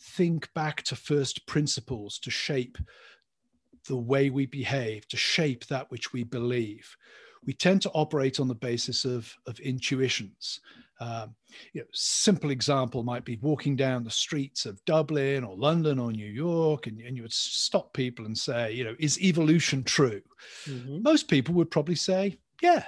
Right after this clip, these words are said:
Speaker 1: it's true." If you then said to them, "Well, can you explain to me the, the complicated genetic process that must take place in order for evolution to be true?" They'd, you, you'd probably draw a blank stare.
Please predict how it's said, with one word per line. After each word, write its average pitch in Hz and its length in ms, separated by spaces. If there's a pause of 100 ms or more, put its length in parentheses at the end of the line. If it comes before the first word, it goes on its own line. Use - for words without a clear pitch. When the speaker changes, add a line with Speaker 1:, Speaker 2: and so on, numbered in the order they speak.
Speaker 1:
it's - 240
true." - 300 (560)
If - 100
you 185 80
then 247 220
said - 260
to - 100
them, 127 140
"Well, 131 160
can 180 220
you 165 80
explain 156 500
to - 100
me 139 220
the, 123 160
the - 140
complicated 139 880
genetic 135 920 (360)
process 151 580
that 139 200
must 131 300
take 127 240
place 233 320
in 139 100
order 120 320
for 113 240 (400)
evolution 131 460
to 113 40
be 117 120
true?" 143 280
They'd, 247 140 (380)
you, 151 200
you'd 160 200
probably 123 480
draw 135 240
a 123 40
blank 123 300
stare. 104 480